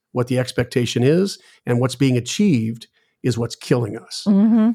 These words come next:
Speaker 1: How to close that gap
Speaker 2: Mm-hmm.
Speaker 1: is what we're talking about
Speaker 2: Right.
Speaker 1: between what is expected and what's achieved. And let's face it, I know that you're all thinking, "Well, the only way to do that is to compromise,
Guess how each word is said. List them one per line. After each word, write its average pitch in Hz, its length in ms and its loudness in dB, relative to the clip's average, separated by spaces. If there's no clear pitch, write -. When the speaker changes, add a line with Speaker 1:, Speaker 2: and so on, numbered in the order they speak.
Speaker 1:
How 165 160 0
to 151 80 0
close 175 680 0
that 170 360 -6
gap 196 360 0
Speaker 2:
Mm-hmm. 214 300 0
Speaker 1:
is 120 160 2
what 127 180 0
we're 123 120 -4
talking 127 420 -4
about 135 280 -6
Speaker 2:
Right. 175 280 2
Speaker 1:
between 135 340 2
what 127 140 2
is - 100 0
expected 147 640 0
and 127 160 0
what's 123 140 0
achieved. 127 420 0
And 131 280 -2
let's 127 160 0
face - 300 0
it, 123 140 -2
I 123 80 0
know 127 220 2
that 127 120 -2
you're 127 160 2
all 123 120 0
thinking, 123 380 0
"Well, 123 120 2
the 120 100 2
only 135 160 4
way 127 120 2
to 117 40 -4
do 165 120 0
that 143 100 0
is 113 100 -4
to 123 100 -8
compromise, 131 760 -6